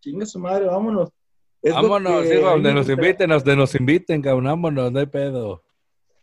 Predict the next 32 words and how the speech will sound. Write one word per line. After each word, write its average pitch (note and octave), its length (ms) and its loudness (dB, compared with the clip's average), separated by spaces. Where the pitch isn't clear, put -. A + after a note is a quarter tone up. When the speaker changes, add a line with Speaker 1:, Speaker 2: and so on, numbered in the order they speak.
Speaker 1:
Es D#3 120 0
lo G#3 140 -2
que G3+ 80 0
nos E3 180 -4
gustaría E3 400 -2
ver, G3+ 260 0
¿sí, G#3 120 -6
no, G3+ 120 -6
mi G3 120 -6
Chabelo? D#3 480 -2
O B2+ 140 -10
sea, C#3 100 -10
nos C#3 140 -10
gustaría D3+ 340 -4
ver F#3 140 -4
eso. G3+ 460 -2
Ya, E3 640 -2
este, C#3 340 -4
nosotros D#3+ 380 -4
ya F#3 280 2
tenemos F3+ 360 -8
bandas F#3 360 -6
que D3+ 160 -10
ya D#3 180 -2
tienen, F3 420 -10
este, C3 720 -4
más D3+ 220 -2
de F3+ 80 2
diez F3 240 -2
años F3+ 340 -8
de D3+ 80 -10
existencia. E3+ 760 -10